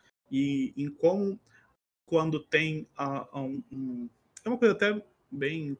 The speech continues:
conhecida em histórias, né? Você colocar uma ameaça muito grande e controladora, mas a forma com que ele coloca é bem interessante, porque ele coloca um cara muito ganancioso,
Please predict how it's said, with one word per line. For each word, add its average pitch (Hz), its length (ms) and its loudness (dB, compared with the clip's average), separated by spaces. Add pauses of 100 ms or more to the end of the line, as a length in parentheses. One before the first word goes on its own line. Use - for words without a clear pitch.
conhecida 160 480 -4
em 143 60 -2
histórias, 151 460 -4
né? 135 180 -6 (400)
Você - 160 -4
colocar 131 320 -2
uma 123 120 0
ameaça 127 400 0
muito 135 240 -4
grande 135 340 0
e 120 40 -2
controladora, 123 880 0 (540)
mas 135 180 0
a 143 80 2
forma 180 280 -2
com 180 160 -10
que - 140 -6
ele 151 120 -4
coloca 139 540 0
é - 20 2
bem 143 140 0
interessante, 156 440 -2
porque - 120 -10
ele 123 80 0
coloca 135 440 -4
um 139 80 -8
cara 135 300 2
muito 170 320 -4
ganancioso, 170 960 0